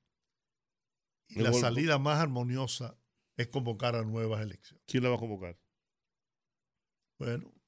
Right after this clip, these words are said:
Speaker 2: Traja-, no puede, no, no, no, no puede ser ese
Speaker 1: No,
Speaker 2: señor.
Speaker 1: no, crear un
Speaker 2: Además, eh,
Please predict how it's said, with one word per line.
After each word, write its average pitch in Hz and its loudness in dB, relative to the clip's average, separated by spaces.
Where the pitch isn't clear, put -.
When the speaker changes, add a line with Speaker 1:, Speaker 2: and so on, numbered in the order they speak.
Speaker 2:
Traja-, 113 0
no 123 0
puede, 143 4
no, 135 4
no, 131 2
no, 123 -2
no 127 -2
puede 175 4
ser 123 4
ese 104 -2
Speaker 1:
No, 143 4
Speaker 2:
señor. 156 4
Speaker 1:
no, 208 2
crear 127 6
un 127 4
Speaker 2:
Además, 139 8
eh, 139 4